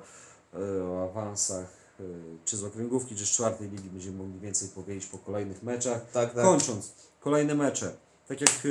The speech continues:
Speaker 1: Rafał wspomniał, y, sobota, y, mecz Tur dwa Piliki, y, Puszcza Hajnówka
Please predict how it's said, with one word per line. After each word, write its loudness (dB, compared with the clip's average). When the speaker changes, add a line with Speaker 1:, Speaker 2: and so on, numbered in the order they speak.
Speaker 1:
Rafał 4
wspomniał, -2
y, 0
sobota, 0
y, 2
mecz -2
Tur -4
dwa 0
Piliki, -8
y, -16
Puszcza -2
Hajnówka 0